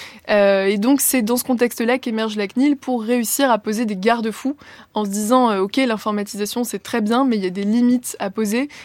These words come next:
Et je pense que ce qui se passe aujourd'hui avec, euh, l'A I Act et l'intelligence artificielle, c'est de se dire que c'est super, il y a énormément de choses à faire, mais il y a aussi des limites éthiques à poser et qui doivent venir, euh, euh, de la société civile, des citoyens représentés aussi par leurs institutions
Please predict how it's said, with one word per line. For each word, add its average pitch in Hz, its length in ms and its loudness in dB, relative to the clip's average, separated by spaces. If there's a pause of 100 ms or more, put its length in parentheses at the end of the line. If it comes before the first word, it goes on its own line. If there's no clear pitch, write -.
(160)
Et 226 60 2
je - 80 0
pense 269 220 4
que 226 120 -2
ce - 80 -4
qui 214 100 -6
se - 60 -8
passe 240 240 0
aujourd'hui 202 380 -2
avec, 202 300 -2
euh, 196 220 -6
l'A 208 160 -2
I 214 160 0
Act 226 180 -2
et 208 60 -6
l'intelligence 214 460 -4
artificielle, 208 540 -2
c'est 226 120 -12
de 202 60 -14
se 214 60 -6
dire 214 280 -2
que 220 180 0 (300)
c'est - 140 -6
super, 247 420 2
il 226 80 0
y - 20 2
a 196 60 2
énormément 226 380 2
de 220 60 -4
choses 202 200 -4
à 190 80 -2
faire, 254 220 2
mais 220 80 0
il - 20 -2
y 196 40 -2
a - 20 -4
aussi 214 180 -6
des 208 80 -4
limites 202 460 -4
éthiques - 480 -8 (360)
à 226 100 2
poser 240 540 2
et 208 60 -4
qui 214 160 -8
doivent 226 260 4
venir, 226 440 2
euh, 190 180 0 (400)
euh, 190 260 0
de 190 220 -2
la 240 140 6
société 214 380 -4
civile, 233 460 2
des 226 140 -2
citoyens 233 480 0
représentés 220 600 -2
aussi 226 220 -4
par 214 160 2
leurs 190 220 -4
institutions 214 580 -2